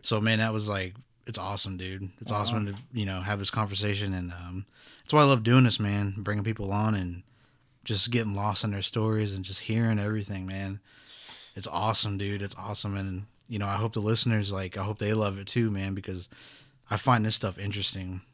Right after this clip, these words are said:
Speaker 1: You know, I wanna find people that are doing, like, really cool things with their lives and following,
Speaker 2: Mm.
Speaker 1: like, passions that they wanna do.
Speaker 2: Right.
Speaker 1: You know, they're just not being, like, working at nine to five, working for the man or whatever. You know, they're out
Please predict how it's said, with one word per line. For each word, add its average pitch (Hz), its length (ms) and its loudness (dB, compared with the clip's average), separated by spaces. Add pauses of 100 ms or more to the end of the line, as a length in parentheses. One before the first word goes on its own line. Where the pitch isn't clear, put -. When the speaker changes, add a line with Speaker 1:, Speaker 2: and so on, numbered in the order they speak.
Speaker 1:
You 95 120 -4
know, 95 120 -2
I 98 260 0
wanna 104 260 0
find 101 240 -2
people 101 260 -4
that 90 340 -12 (180)
are 98 100 -10
doing, 104 460 0
like, 90 300 -10 (480)
really 147 280 6
cool 135 260 2
things 120 360 2
with 107 100 -8
their 98 120 -6
lives 98 360 -4
and 95 120 -4
following, 101 440 4
Speaker 2:
Mm. 87 40 -6
Speaker 1:
like, 90 200 -12
passions 104 500 -2
that 95 120 -10
they 95 100 -10
wanna 92 260 -8
do. 92 380 -8
Speaker 2:
Right. 110 320 -4
Speaker 1:
You 101 80 -6
know, 95 120 -4
they're 95 120 -4
just 98 160 -4
not 98 180 -8
being, 98 300 -2
like, 92 260 -10 (440)
working 104 240 0
at 98 120 -2
nine 98 220 0
to 95 60 -2
five, 101 380 -2
working 98 280 -6
for - 160 -10
the 92 80 -8
man 95 280 -4
or 95 80 -4
whatever. 92 320 -8
You 95 80 -6
know, 95 120 -2
they're 101 200 -2
out 101 240 -2